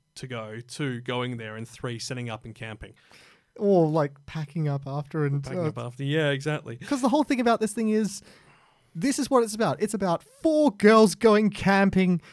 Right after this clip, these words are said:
Speaker 1: In winter.
Speaker 2: And that's nice.
Speaker 1: And that's it.
Speaker 2: That's it.
Speaker 1: And it's nice, and nothing bad ever happens.
Speaker 2: Mm.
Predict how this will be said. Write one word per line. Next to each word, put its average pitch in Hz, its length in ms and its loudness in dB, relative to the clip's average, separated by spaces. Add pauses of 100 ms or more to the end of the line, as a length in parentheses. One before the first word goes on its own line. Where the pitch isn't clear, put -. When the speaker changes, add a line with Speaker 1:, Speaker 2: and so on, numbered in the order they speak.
(880)
Speaker 1:
In 151 180 0
winter. 120 440 -6 (100)
Speaker 2:
And 226 120 4
that's 214 240 6
nice. 214 260 4
Speaker 1:
And 110 80 0
that's 120 220 -6
it. 104 200 -12 (160)
Speaker 2:
That's 202 260 0
it. 156 220 0
Speaker 1:
And 151 120 -2
it's 147 160 -8
nice, 143 360 -4
and 143 80 -2
nothing 147 300 -6
bad 135 220 -2
ever 120 160 -6
happens. 104 460 -12
Speaker 2:
Mm. 208 220 0